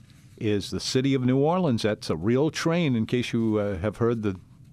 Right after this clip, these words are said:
the song, but you've never, uh, seen the train or knew anything about it. It's a real train. It runs on what used to be the Illinois Central Railroad, and it goes all the way from here to Chicago.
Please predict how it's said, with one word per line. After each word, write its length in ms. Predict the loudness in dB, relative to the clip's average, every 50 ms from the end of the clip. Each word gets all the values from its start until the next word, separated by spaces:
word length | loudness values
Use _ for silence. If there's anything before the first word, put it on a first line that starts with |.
| -20 -12 -10
the 100 | -8 -8
song, 380 | -4 -2 0 2 2 0 0 -2
but 180 | -4 -6 -6
you've 140 | -8 -4 -2
never, 440 | -2 -2 -2 -2 -2 -4 -4 -6 -10 -10 -12 -10
uh, 1040 | -8 -8 -8 -10 -12 -16 -20 -20 -20 -20 -20 -20 -20 -20 -20 -20 -20 -16 -12 -10 -8
seen 380 | -6 -2 0 2 2 2 2
the 60 | 0 0
train 300 | 0 0 0 2 2 2
or 60 | 0
knew 240 | 2 2 2 2 2
anything 280 | 2 2 0 0 0
about 280 | 0 2 2 2 2 0
it. 80 | -2 -6 -12 -20 -20 -20 -6 -4
It's 160 | -4 0 0
a 40 | 0
real 260 | 2 2 2 2 2
train. 320 | 0 0 0 0 0 0 0
It 140 | -2 -4 -2
runs 340 | -2 0 0 0 0 0
on 240 | 0 0 0 0 0
what 180 | 0 -2 0 0
used 180 | -2 -2 -2
to 60 | -2 -2
be 140 | -2 -2
the 180 | -2 -2 -4 -4
Illinois 380 | -2 0 0 0 0 0 0 -2
Central 480 | -2 -2 -2 -2 0 -2 -2 -2 0
Railroad, 600 | -2 -2 0 0 2 2 2 2 2 0 0 -4 -10 -16 -20 -20 -20 -20 -20 -20 -14 -6 -2
and 140 | 0 0
it 120 | 0 0 0
goes 240 | 0 0 0 0 0
all 300 | 2 2 2 2 2 2
the 80 | 2
way 160 | 2 0 0
from 200 | -2 -2 -4 -4
here 200 | 0 0 0 0
to 80 | 0 -2
Chicago. 760 | -4 -4 -6 -6 -2 0 2 2 2 2 0 0 0 0 -2